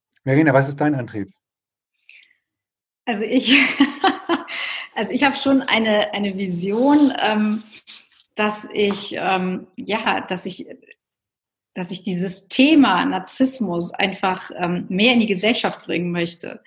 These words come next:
Speaker 2: Also dass ich so, so viele Frauen und Männer, also wir haben ja auch,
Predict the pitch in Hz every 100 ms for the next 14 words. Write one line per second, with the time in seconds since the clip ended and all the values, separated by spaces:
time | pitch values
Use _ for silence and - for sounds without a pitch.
0 | - - - - - 185 190 190 - 202
1 | 196 196 202 - - 269 285 269 - 202
2 | 226 254 247 240 214 202 202 202 240 269
3 | 240 208 208 208 196 - 175